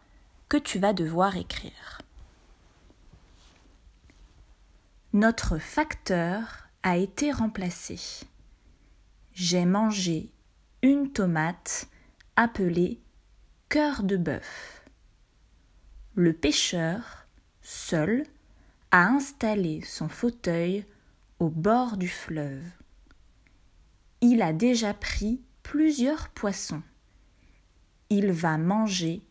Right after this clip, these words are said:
son sandwich jambon beurre.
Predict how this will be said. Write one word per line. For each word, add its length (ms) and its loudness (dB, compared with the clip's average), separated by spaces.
son 300 -8
sandwich 960 -2
jambon 540 0
beurre. 680 -10